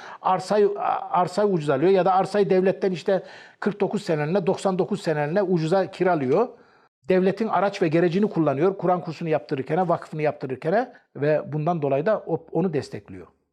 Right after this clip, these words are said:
Dün, "Efendim bunlar Yahudilerin yardımcılarıdır, Yahudiler, Yahudi dostlarıdır," diyorlardı bir parti için.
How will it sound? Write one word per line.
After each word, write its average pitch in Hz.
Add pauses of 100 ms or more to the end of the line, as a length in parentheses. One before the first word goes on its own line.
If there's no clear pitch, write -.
(140)
Dün, 269 (280)
"Efendim 208
bunlar 214
Yahudilerin 208 (100)
yardımcılarıdır, 196
Yahudiler, 202 (280)
Yahudi 196
dostlarıdır," 180
diyorlardı 170
bir 175
parti 160
için. 226